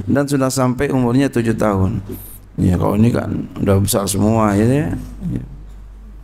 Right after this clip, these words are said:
Wa bakharin, dan bau mulut, ya. Mulut bau, ya. Mulutnya bau, bau mulut.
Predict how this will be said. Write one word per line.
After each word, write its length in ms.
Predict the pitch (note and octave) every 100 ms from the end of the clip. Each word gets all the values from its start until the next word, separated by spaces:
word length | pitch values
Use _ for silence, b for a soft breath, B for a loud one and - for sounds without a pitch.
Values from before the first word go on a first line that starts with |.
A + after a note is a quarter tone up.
| - - - - - - - - - - - B B B B B B B - -
Wa 160 | C#3 D3
bakharin, 680 | C#3+ C#3 D#3 E3+ C3 B2 - - - A#2+
dan 640 | C3+ C#3+ D3 D3 C#3 - - - - - - -
bau 560 | - - A#2 A#2+ B2+
mulut, 380 | B2 C#3 C3+ - - - -
ya. 380 | F#2+ F#2 - - - - F#3 - - - - - - F#3+
Mulut 320 | A2 A2+ A#2
bau, 280 | A#2 A2+ A#2+ - - -
ya. 320 | G2+ F#2+ - - - -
Mulutnya 400 | - G#2+ A2 B2
bau, 320 | A#2 A#2 A2+ -
bau 240 | A2 A2+
mulut. 280 | B2 A#2